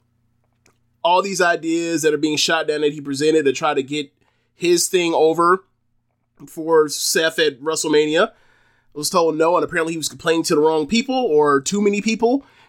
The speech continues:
and he had a bunch of heat, and they told him to, uh, go, to, to not show up to Raw, and then he's going from the company for now. Um, so I,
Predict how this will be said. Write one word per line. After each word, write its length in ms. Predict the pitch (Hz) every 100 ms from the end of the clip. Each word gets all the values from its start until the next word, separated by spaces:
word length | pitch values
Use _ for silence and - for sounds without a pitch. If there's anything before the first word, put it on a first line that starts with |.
| _ 147
and 600 | 156 151 147 143 143 139
he 200 | 160 156
had 200 | 147 143
a 40 |
bunch 240 | 147 160
of 80 | 135
heat, 360 | 151 214 269 -
and 360 | 143 135 135 135
they 100 | 143
told 300 | 143 156 151
him 340 | 160 156 160
to, 580 | 185 151 151 151 151 147 _ -
uh, 340 | 151 151 151 147
go, 440 | 165 180 208 247 _ _
to, 180 | - 160 -
to 100 | 170
not 160 | 165 160
show 180 | 190
up 80 | 180
to 80 | 185
Raw, 340 | 175 170 185 226 _ _ -
and 140 | 143
then 480 | 156 156 160 180 202 - _ _ _ _
he's 260 | 139 165 165
going 200 | 180 190
from 80 | 214
the 60 |
company 300 | 208 262 196
for 140 | 185 147
now. 180 | 110 - _ _ _ _ _ -
Um, 600 | 139 135 135 131 131 117 _ _ _ _ _ _ _ _
so 540 | - 190 180 180 170 -
I, 180 | - 180